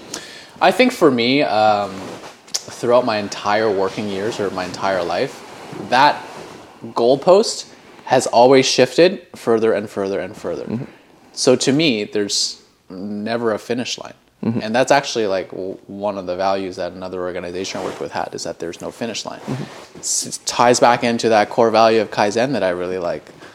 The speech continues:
Speaker 1: continuous improvement.
Speaker 2: Mm-hmm.
Speaker 1: When I worked in a restaurant, it was like, "Okay, well, I wanna be a line cook." Okay, line cook. Okay, well, I wanna be a sous chef.
Speaker 2: Mm-hmm.
Speaker 1: Okay, uh, no, now I wanna be a manager.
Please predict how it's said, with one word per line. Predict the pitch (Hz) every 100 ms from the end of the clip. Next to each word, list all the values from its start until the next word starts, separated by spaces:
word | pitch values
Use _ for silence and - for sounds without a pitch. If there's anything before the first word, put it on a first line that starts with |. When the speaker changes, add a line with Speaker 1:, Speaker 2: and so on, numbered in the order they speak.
| - _
Speaker 1:
continuous | - 98 107 101 107 -
improvement. | 113 107 139 104 -
Speaker 2:
Mm-hmm. | - - - - -
Speaker 1:
When | 104 104
I |
worked | 110 113
in | 120
a |
restaurant, | 135 - 101 90
it |
was | 92
like, | 90
"Okay, | 127 98
well, | 101 98
I |
wanna | 101 104
be | 107
a |
line | 107 104 101
cook." | 76 - - - -
Okay, | 104 98
line | 98 104
cook. | 170 165
Okay, | 110 101
well, |
I | 95
wanna | 101
be | 110
a | 110
sous | 151 147
chef. | - - _
Speaker 2:
Mm-hmm. | 143 151
Speaker 1:
Okay, | 107 101 101 - -
uh, | 98 98 101
no, | 113
now | 92 104
I | 110
wanna | 117
be | 117
a | 113
manager. | 120 147 110 82